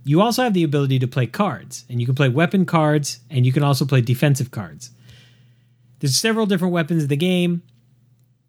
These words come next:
There's the, the laser blaster, uh, there's the knife,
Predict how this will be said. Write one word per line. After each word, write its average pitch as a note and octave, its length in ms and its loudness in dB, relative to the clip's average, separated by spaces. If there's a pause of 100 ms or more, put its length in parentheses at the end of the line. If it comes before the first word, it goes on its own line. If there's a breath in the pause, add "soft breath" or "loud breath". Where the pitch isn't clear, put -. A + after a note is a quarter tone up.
(640)
There's B2+ 220 0
the, A2+ 240 -2
the A2+ 180 -8
laser D#3 360 2
blaster, D3+ 600 0 (180)
uh, A2 320 -4
there's A2+ 280 -4
the G#2 320 -2
knife, C#3+ 580 0